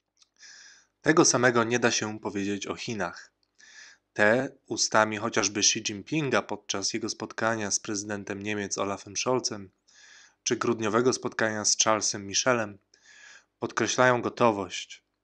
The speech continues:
Osobne pytanie brzmi, na ile można tym zapewnieniom wierzyć, do dalszego otwierania swojego rynku i utrzymania relacji handlowych, chociażby z Europejczykami, w ich obecnym kształcie.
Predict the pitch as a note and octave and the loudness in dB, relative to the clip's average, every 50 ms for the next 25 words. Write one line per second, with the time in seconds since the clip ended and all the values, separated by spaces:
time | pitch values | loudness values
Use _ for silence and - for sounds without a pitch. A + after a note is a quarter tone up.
0 | _ - - A2+ G#2+ - B2+ B2+ C3+ C3+ B2 - - - A2+ A2 A2 G#2 G#2 G2+ | _ -14 -8 -4 0 2 2 2 2 2 0 -2 0 0 0 0 0 -4 -6 -6
1 | G2+ G#2 G2+ G2+ G#2 G#2 - A2 G#2+ G#2+ G#2 G#2+ G#2 G#2 G2+ G2+ G2+ G2+ G2+ G2+ | -4 -4 -6 -6 -8 -10 -8 -4 -2 0 0 0 0 0 -2 -2 -4 -2 -4 -6
2 | G2 - G#2 G2 F#2+ - G2+ - G2 F#2+ G2+ F#2+ F#2+ G2 G2 F#2+ F#2 A#2 B2 B2 | -6 -6 -8 -8 -6 -8 -8 -8 -8 -6 -6 -6 -6 -8 -8 -4 0 2 2 2
3 | A2+ G#2 F#2 - - - _ _ _ _ _ - - - - - - - - _ | 2 0 -4 -6 -12 -16 _ _ _ _ _ -20 -20 -20 -20 -20 -20 -20 -20 _
4 | _ - B2 G2+ A#2+ C#3 C#3+ D3+ C#3 B2 - - C#3 A#2 C3 C3 B2 - - A#2 | _ -10 -2 2 4 8 10 10 10 10 6 2 2 4 4 2 2 2 0 0
5 | G#2+ A2+ A#2 B2+ B2 - - - A#2 A#2+ A#2+ A#2+ A2+ A2 A2 A2 G#2+ - A2+ A#2+ | 0 2 2 0 -2 -2 -2 0 0 0 2 2 2 2 0 -2 -4 -4 -4 -4
6 | - - A2+ A2 A2 - - - A2+ A2 A2+ A#2 A#2+ A2+ A2 G#2+ G#2 A2 A2+ A2+ | -4 -4 -6 -4 -4 -2 -2 0 2 2 2 2 2 0 2 2 2 2 0 0
7 | C3 G#2 G2+ G#2 G2+ G2+ F#2+ F#2+ F#2+ F2+ G2+ G2 - - _ _ _ _ _ - | -4 -6 -6 -8 -8 -4 -4 -4 -2 -2 -4 -6 -6 -10 _ _ _ _ _ -8
8 | - - C3 C3 B2+ A#2+ G#2 G#2 G#2+ G2 G2 G2+ G2 G2+ G#2 F#2 - G2+ F#2 - | -2 0 2 2 2 0 0 0 -4 -4 -2 -2 -2 -4 -4 -6 -6 -8 -10 -10
9 | - - - G2 F#2+ F#2+ F#2+ F2+ _ _ - - - - - - - - _ _ | -12 -12 -12 -12 -12 -12 -16 -20 _ _ -20 -20 -20 -20 -20 -20 -20 -20 _ _
10 | - G#2 G2+ A#2+ C#3 C3 - D3 G#2 G2+ G#2 G2 - - - F#2+ F#2+ - - - | -14 -6 -2 -2 -2 -2 -2 -6 -4 -2 -2 -2 -2 -4 -8 -8 -8 -6 -2 0
11 | A2 G#2 G2 - - F2+ F2+ | 0 0 0 -2 -8 -12 -12